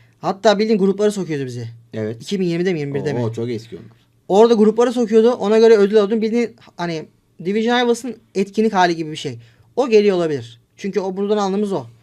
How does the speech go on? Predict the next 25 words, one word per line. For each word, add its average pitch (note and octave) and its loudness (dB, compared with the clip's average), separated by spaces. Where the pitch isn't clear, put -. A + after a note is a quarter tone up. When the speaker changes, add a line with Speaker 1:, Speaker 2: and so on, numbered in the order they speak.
Speaker 1:
Hani D#3+ -12
o G#3 2
hafta G#3+ 4
boyunca F3+ -2
herhalde F3+ -2
ilerlediğimiz G3 -2
lider F3+ -2
şeyine G3+ -4
göre F3 -4
Speaker 2:
Ya D#3+ 0
Speaker 1:
haftaki D#3 -2
Speaker 2:
şöyle - 2
Speaker 1:
lider - 2
Speaker 2:
olabilir - 2
Speaker 1:
tablosu. C#3+ 0
Speaker 2:
ya. G#2+ -4
Speaker 1:
Başka E3 -2
bir G#3+ -4
şey A#3 0
Speaker 2:
Ya B3 2
Speaker 1:
gelmiyor D4 0
Speaker 2:
gidip D3+ -4
Speaker 1:
aklıma. A#2+ -10
Speaker 2:
şeye D#3+ -2
maça, E3+ -6